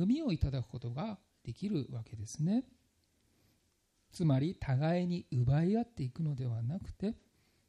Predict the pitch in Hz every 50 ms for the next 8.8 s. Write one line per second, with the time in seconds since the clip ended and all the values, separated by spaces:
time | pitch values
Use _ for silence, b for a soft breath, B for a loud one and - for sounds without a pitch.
0 | b _ - 131 131 120 113 110 117 120 139 185 226 240 - - - _ _ _
1 | _ _ _ - - 120 - 117 117 135 170 226 - - - 175 127 - - _
2 | - 151 - - 113 107 - 151 - - _ _ _ _ - B B B B B
3 | B B B B B B B B B B B - 151 151 143 143 139 139 135 131
4 | 135 - - 131 - - 226 214 - - 269 285 302 294 - - 240 202 - -
5 | 147 - - 165 - - 151 147 151 170 208 214 180 - - _ _ _ _ _
6 | - 123 113 107 - 131 120 131 156 175 202 226 247 240 - - - - - -
7 | 123 107 113 120 175 220 - 226 - - 170 151 135 - 135 - - 127 139 175
8 | 202 202 - - 139 110 107 104 110 107 110 - - - -